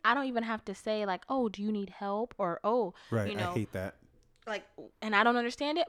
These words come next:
Speaker 1: but that's fine with me because truth be told, if I'm chilling, I likely don't feel like cleaning or wanting to help. So if he's fine with me just keeping him company while he cleans, I appreciate that. Not that I don't ever clean, but he, like, he finds therapy in that,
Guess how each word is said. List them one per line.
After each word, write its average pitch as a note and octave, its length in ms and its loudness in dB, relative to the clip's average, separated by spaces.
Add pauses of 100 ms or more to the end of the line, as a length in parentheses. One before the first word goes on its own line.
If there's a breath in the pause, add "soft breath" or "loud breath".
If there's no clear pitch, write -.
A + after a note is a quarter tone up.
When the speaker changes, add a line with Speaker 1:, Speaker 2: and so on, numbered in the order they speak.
(100)
Speaker 1:
but F#3 240 4
that's E3 240 0
fine F3+ 240 0
with F#3 120 -2
me B2+ 280 -8
because C#3+ 280 -8
truth G#3 220 -6
be A#3 100 -8
told, C4 380 0
if - 160 -8
I'm G#3 240 -2
chilling, C4+ 340 -6
I F3 160 -2
likely G3 360 -4
don't E3 240 -6
feel C4+ 180 -4
like B3 200 -4
cleaning A#3+ 380 -6
or G#3+ 120 -8
wanting F#3+ 260 -6
to F#3 80 -12
help. E3+ 220 -6
So D#3 160 -4
if D#3 100 -8
he's A#3+ 300 -10
fine A3 420 -2
with F#3+ 180 -8
me F#3+ 180 -8
just F#3 300 -10
keeping G#3 300 -12
him G3 100 -10
company G#3+ 380 -10
while G3+ 140 -2
he G3+ 120 -8
cleans, A#3+ 440 -6 (360 loud breath)
I F#3+ 120 2
appreciate F3 500 -4
that. C3+ 140 -6
Not G3+ 180 2
that B3 100 0
I A3+ 80 6
don't G#3 220 0
ever F3+ 240 0
clean, C#3 380 -12
but D3 100 -8
he, F#3+ 380 -8
like, C3+ 260 -8 (160)
he F#3 140 -10
finds D#3+ 280 -2
therapy D#3 460 -6
in E3 100 -8
that, A3 200 -6